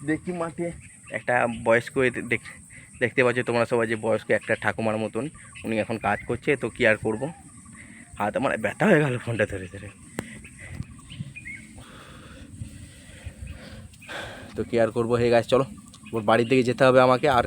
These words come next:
কাজে যাওয়ার কত কথা ছিল, আ, মানে, আ, আজকে,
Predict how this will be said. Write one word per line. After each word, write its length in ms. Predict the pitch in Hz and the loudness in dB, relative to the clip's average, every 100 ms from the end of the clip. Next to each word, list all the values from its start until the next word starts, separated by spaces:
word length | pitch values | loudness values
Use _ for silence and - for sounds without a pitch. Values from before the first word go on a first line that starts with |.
| - | 2
কাজে 240 | 117 135 | 2 4
যাওয়ার 260 | 135 131 147 | 6 8 8
কত 180 | 131 - | 2 2
কথা 220 | 123 123 | 2 4
ছিল, 180 | 127 135 | 4 4
আ, 300 | 127 120 123 | 6 8 6
মানে, 220 | 120 123 123 | 4 2 0
আ, 260 | - 113 - - - - | 0 -2 -4 -10 -12 -2
আজকে, 420 | 120 - 123 | -2 -2 -2